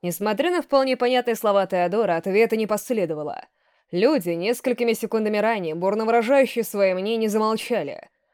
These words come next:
а лицо Курта на долю секунды приняло ошеломленное выражение.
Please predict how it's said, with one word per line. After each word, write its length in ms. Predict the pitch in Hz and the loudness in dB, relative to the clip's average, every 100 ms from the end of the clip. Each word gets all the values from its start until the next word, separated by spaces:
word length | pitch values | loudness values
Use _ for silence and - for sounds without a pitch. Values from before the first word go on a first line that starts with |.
| _ | _
а 120 | 175 | 2
лицо 340 | 180 185 202 180 | 4 2 -2 -2
Курта 340 | 214 208 185 | -2 -2 -2
на 120 | 180 | -2
долю 240 | 175 185 175 | -2 -2 -4
секунды 560 | - 165 202 196 165 | -6 -6 -6 -4 -6
приняло 380 | 165 226 247 240 | -2 0 2 0
ошеломленное 580 | 226 214 214 214 226 214 | 0 -2 0 0 0 0
выражение. 760 | 214 214 226 170 156 - - | 2 2 0 -2 -6 -14 -20